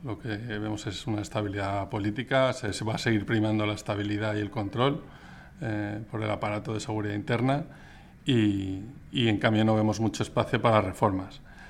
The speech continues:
Eh, en términos económicos, esto,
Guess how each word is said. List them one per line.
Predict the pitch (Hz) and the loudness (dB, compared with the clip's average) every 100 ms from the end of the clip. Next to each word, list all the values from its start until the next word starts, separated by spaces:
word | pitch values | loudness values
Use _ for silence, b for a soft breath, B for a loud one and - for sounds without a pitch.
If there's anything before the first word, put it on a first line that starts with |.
| B B | B B
Eh, | - 127 113 110 107 107 110 113 | 0 2 4 4 2 2 -2 -4
en | - 110 | -8 -2
términos | 135 147 151 | 4 6 6
económicos, | 156 151 139 143 147 127 | 4 4 4 4 2 -2
esto, | 120 139 143 - | -2 -2 -2 -4